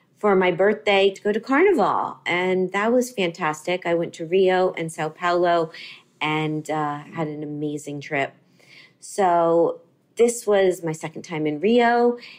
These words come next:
and this was the eleventh edition of Latin America's fifty Best Restaurants list,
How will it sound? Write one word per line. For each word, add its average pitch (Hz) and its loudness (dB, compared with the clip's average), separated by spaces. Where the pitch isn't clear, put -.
and 170 0
this 220 -2
was 196 0
the 185 2
eleventh 170 2
edition 170 -2
of 160 -6
Latin 170 0
America's 165 0
fifty 269 0
Best 214 0
Restaurants 190 -2
list, 170 -2